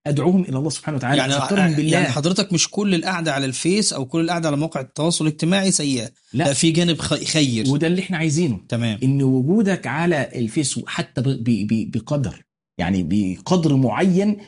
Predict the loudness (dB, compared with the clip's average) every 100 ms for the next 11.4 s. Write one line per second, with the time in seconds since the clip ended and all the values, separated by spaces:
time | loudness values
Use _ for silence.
0 | -2 0 2 2 0 -4 -4 -4 -2 0
1 | 2 2 0 0 2 2 2 2 2 2
2 | 4 4 4 2 0 -2 0 0 0 0
3 | 2 2 2 0 2 2 2 0 -2 -2
4 | -2 0 0 0 -2 -2 -2 0 0 0
5 | 0 -2 -4 0 0 2 2 2 0 0
6 | 0 2 2 2 2 2 2 2 2 2
7 | 0 2 0 2 0 2 2 2 2 4
8 | 2 0 -4 -16 _ -2 0 2 0 0
9 | 0 0 -2 -2 -4 -6 -6 -6 -4 -4
10 | -4 -6 -6 -4 0 0 0 0 0 0
11 | 0 -2 -4